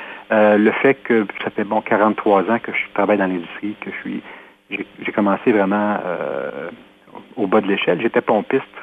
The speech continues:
pour la compagnie alors que, en dix-neuf cent soixante-treize, alors que, que, que je commençais à travailler dans, je commençais dans le domaine. Et j'ai fini par me retrouver, euh, à la position que je suis. Alors, c'est évident, j'ai accumulé beaucoup d'expérience.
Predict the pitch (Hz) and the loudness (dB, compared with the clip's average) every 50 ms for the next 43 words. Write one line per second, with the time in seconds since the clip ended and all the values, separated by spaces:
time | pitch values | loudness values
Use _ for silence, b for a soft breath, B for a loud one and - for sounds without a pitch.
0 | - _ 104 101 98 92 - - - - 95 104 123 107 92 95 98 98 - - | -10 _ -4 -2 -2 -2 -2 -4 -4 -4 -4 -2 -2 -2 0 -2 -2 -4 -6 -10
1 | - 101 - - - - - B B B B B B - 107 98 92 101 87 113 | -14 -14 -14 -14 -16 -18 -18 B B B B B B -6 -4 -4 -4 -4 -4 -4
2 | 104 - 104 92 - 110 117 107 107 95 98 101 - - 104 95 95 - - - | -4 -2 -4 -2 0 0 2 2 2 2 2 0 0 0 -2 -2 -2 -4 -6 -8
3 | 92 - - - - _ - - - - _ - - - - 107 104 101 101 - | -8 -8 -8 -12 -18 _ -20 -20 -20 -20 _ -8 -8 -4 0 2 2 2 4 2
4 | 117 110 - 101 90 92 107 113 110 95 90 - - - - - 110 101 101 - | 2 2 2 0 2 2 2 0 0 -6 -8 -10 -10 -10 -6 -4 -4 -4 0 0
5 | - 123 113 101 98 98 92 92 127 143 147 135 B B B B B B B B | 2 2 2 2 2 0 0 0 0 -2 -2 -6 B B B B B B B B
6 | - 139 139 131 127 123 - - 113 127 127 - - 120 113 110 110 110 101 - | 2 4 4 4 4 2 2 4 4 4 4 4 4 4 4 6 4 2 0 0
7 | - - 107 101 95 101 113 123 123 117 104 95 95 95 92 98 92 98 98 92 | -2 -2 0 0 0 0 0 0 2 2 2 2 2 0 0 0 0 -2 -4 -6
8 | - - - 104 104 - - 107 101 - - 117 104 101 95 - - - 127 107 | -6 -6 -4 -4 -4 -4 -4 -8 -8 -6 -6 -4 -4 -4 -6 -4 -2 -2 2 2
9 | 107 107 B B B B B B B B - _ _ - - 117 - 123 120 110 | 0 0 B B B B B B B B -20 _ _ 0 0 2 4 2 2 4
10 | 110 120 131 135 - 117 104 - - 110 104 101 101 117 110 98 110 123 127 123 | 4 2 2 4 2 2 0 0 -2 -2 -2 0 0 -2 -2 -4 -4 -4 -2 0
11 | - - 120 113 95 - - 101 95 98 104 120 135 131 | 0 0 0 0 -2 0 0 0 0 0 -2 -4 -6 -10